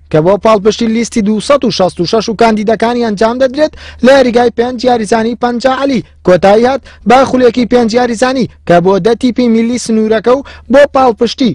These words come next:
شوان داودی کاندیدی ژمارە نۆ ڕێک خرابوو. یاری کۆتایی خولەکەش لە نێوان هەردوو تیپی ئاگرین و ڕەمەزاندا بوو. براوە یاریەکەش تیپی ئاگرین بوو. لە کۆتاییشدا خەڵات و دیاری شوان داودی پێشکەش بە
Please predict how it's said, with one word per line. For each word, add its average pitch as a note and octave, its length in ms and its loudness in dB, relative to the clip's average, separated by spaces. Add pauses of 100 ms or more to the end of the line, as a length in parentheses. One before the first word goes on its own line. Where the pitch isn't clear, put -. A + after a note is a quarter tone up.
شوان F3 300 0
داودی F#3+ 480 0
کاندیدی A#3+ 520 -2
ژمارە F#3+ 400 -2
نۆ G#3+ 100 -2 (100)
ڕێک C4 200 -4
خرابوو. C#4 440 0 (200)
یاری D#3+ 340 2
کۆتایی F#3+ 360 0
خولەکەش A#3+ 360 2 (280)
لە A#3+ 140 6
نێوان C4 280 2 (100)
هەردوو B3+ 360 0
تیپی B3+ 260 -4 (120)
ئاگرین A#3 420 2
و A#3 140 -2
ڕەمەزاندا A3 680 -2
بوو. D3 140 -6 (220)
براوە F3 340 0
یاریەکەش A3+ 380 0 (260)
تیپی C#4 400 2
ئاگرین C4+ 380 0
بوو. G#3 140 -2 (240)
لە D#3+ 160 2
کۆتاییشدا G3+ 500 2 (300)
خەڵات C#4 300 4
و B3+ 100 0
دیاری A#3+ 460 0 (320)
شوان F3 340 0
داودی G3 460 0 (220)
پێشکەش B3+ 480 4
بە A3+ 80 2